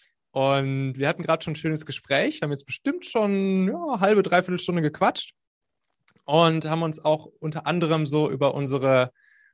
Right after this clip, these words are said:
unsere Marketingaktivitäten und Verkaufsaktivitäten ausgetauscht.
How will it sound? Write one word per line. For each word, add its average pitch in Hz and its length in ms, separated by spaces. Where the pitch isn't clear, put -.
unsere 135 320
Marketingaktivitäten 139 2250
und 127 300
Verkaufsaktivitäten 143 1160
ausgetauscht. 131 840